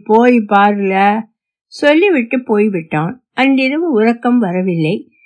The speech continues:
எப்படி இது சாத்தியமாகும்? இதன் பின்னால் இருக்கும் காரணம் என்ன? கேள்விகள் என்னை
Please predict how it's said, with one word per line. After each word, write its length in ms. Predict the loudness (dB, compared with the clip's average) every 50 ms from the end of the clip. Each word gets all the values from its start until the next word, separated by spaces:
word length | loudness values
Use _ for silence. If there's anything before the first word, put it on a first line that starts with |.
| _ _ _ _
எப்படி 640 | _ -12 -12 -12 -10 _ -2 0 2 2 2 2
இது 120 | 2 0 0 0
சாத்தியமாகும்? 840 | 0 0 2 0 0 2 2 2 2 2 2 0 -4 -4 -4 -6 -6 -6 -8 _ _ _ _ _ _ _
இதன் 340 | -4 -2 0 2 2 0 0
பின்னால் 480 | -2 0 2 4 6 6 6 6 6
இருக்கும் 400 | 4 4 2 -2 -4 -6 -6 -6
காரணம் 640 | -6 -8 -8 -4 -4 -2 -2 0 0 0 0 0 -2
என்ன? 460 | -4 -6 -4 -4 -4 -4 -4 -6 _ _ _ _ _ _ _ _ _ _
கேள்விகள் 680 | -2 2 2 4 4 2 0 0 0 0 0 0 0
என்னை 480 | 0 0 -2 -2 -2 -2 -4 -4 -6 -6